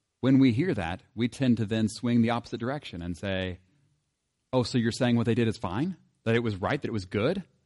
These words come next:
And God's like, "No, I'm not saying that either." And so you're not to reward Jacob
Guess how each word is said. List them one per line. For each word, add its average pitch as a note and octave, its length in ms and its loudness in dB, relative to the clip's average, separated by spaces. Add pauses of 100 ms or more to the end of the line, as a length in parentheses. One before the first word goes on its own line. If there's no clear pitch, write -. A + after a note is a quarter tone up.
(1200)
And F#2 80 -6
God's F#2+ 160 -2
like, G#2 120 -2
"No, B2 280 -4 (120)
I'm G2 100 -4
not G#2 120 -2
saying G#2+ 200 -2
that G#2 120 0
either." A2+ 220 -6 (1600)
And G#2+ 100 -2
so B2+ 120 0
you're A#2 180 4
not B2 300 2
to A#2+ 180 2
reward G#2 600 0
Jacob G2 480 -4